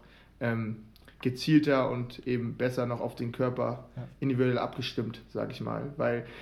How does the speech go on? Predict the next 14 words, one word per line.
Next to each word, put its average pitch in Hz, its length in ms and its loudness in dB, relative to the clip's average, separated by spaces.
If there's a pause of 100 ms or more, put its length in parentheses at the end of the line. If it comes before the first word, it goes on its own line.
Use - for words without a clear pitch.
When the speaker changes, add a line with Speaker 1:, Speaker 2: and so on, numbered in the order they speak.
(120)
Speaker 1:
man 113 120 0
kann 135 200 4
ja 143 140 6
nur 143 260 4
bis 139 180 4
zum 135 120 0
gewissen 127 280 2
Maß 131 280 0
trainieren, 127 300 -2 (180)
äh, 120 260 0 (120)
komplett 127 520 0 (320)
jeden 127 240 2
Tag, 123 480 0
ähm, 120 320 -2